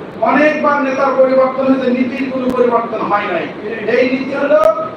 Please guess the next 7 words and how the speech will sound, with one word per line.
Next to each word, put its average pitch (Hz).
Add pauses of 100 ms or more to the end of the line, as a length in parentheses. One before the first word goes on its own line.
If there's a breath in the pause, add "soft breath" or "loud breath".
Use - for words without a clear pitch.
(120)
ইসলামী 254
নীতি, 214 (260)
এই 254
নীতি 254
হলো 254
শরিয়া 240
নীতি। -